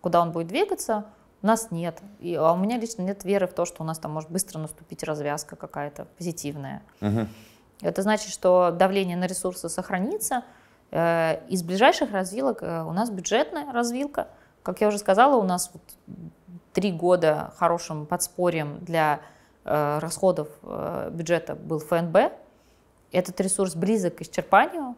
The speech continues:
Speaker 1: И в, в такой ситуации, когда давление на бюджетные расходы увеличивается, э, у вас есть, э, развилки, по какому пути идти. Можно идти, э, по такому консервативному пути, который нам вроде как уже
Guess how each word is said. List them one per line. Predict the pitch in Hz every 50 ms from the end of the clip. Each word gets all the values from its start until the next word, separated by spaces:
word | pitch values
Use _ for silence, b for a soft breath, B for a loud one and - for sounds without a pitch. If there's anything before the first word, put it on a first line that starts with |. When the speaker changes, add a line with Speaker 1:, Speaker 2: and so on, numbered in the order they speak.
| - _ _
Speaker 1:
И | - 214 214 208 214 202 185 - -
в, | 175 - - 76 - - - 180 180 185 175 175
в | -
такой | - 220 214 240 226
ситуации, | 226 226 - 233 311 494 494 - - 220
когда | 202 - - - - 180
давление | 175 185 180 185 185 180 165 160 156
на | 156
бюджетные | 156 160 160 170 160 160 - 165 151
расходы | 156 - - - 165 165 160
увеличивается, | 160 170 185 269 403 415 - 277 247 240 240 - 190 180 B B B B B B B _ -
э, | - 175 165 160 160
у | 160
вас | 170 277 359 - -
есть, | 202 269 - - -
э, | 180 175 175 170
развилки, | 170 190 202 185 214 320 370 349 - 233
по | 190 - -
какому | - 202 202 262 247 240
пути | - 208 202 - 220 220
идти. | 214 - - - 147 135 143 - -
Можно | 190 185 175 175 175
идти, | 170 - - - 180 175 165 160 147
э, | - - - - -
по | - -
такому | - 139 - - 156 151 147 143 139 - - - - - _ _ _ - _
консервативному | - 190 185 190 170 160 160 - 247 302 427 466 392
пути, | - 311 - - 240
который | - 208 190 208 190 190
нам | 180 175 165
вроде | 170 175 165 160 160
как | - 143 - - - - - -
уже | - 170 160 160 156 143 135 -